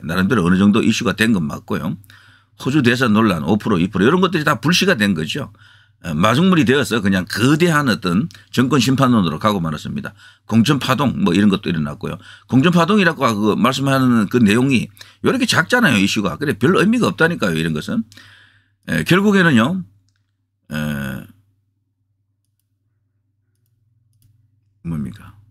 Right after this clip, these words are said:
자, 이걸 보시면 알겠습니다만 이거 자체가 정권 심판론이잖아요. 물가,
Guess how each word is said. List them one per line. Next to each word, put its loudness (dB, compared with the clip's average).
자, -2
이걸 2
보시면 2
알겠습니다만 -2
이거 4
자체가 2
정권 0
심판론이잖아요. 0
물가, 0